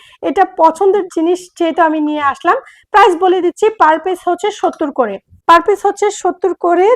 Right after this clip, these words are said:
যার কাছে যেভাবে চান ইউজ করতে পারেন, দ্রুত অর্ডার করে ফেলুন। মাশাআল্লাহ এতটাই কিউট। নতুন আরেকটা প্রোডাক্ট, তো দেখতে পাচ্ছেন মাশাআল্লাহ খুবই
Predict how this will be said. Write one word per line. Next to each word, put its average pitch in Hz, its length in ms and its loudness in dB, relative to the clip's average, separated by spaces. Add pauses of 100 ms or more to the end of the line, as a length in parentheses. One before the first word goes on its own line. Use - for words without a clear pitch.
যার 381 200 2
কাছে 330 260 -6 (180)
যেভাবে 339 320 -2 (100)
চান 311 140 -2 (100)
ইউজ 311 140 -6 (120)
করতে 320 200 -4 (100)
পারেন, 311 260 2 (420)
দ্রুত 359 300 0 (160)
অর্ডার 381 280 2
করে 359 240 2
ফেলুন। 349 260 0 (140)
মাশাআল্লাহ 349 380 -2 (180)
এতটাই 427 380 0 (120)
কিউট। 403 320 -2 (340)
নতুন 392 220 2 (120)
আরেকটা 339 320 2 (140)
প্রোডাক্ট, 302 400 2
তো 339 140 -2
দেখতে 285 200 -4 (100)
পাচ্ছেন 359 340 2
মাশাআল্লাহ 320 340 -2 (120)
খুবই 370 240 4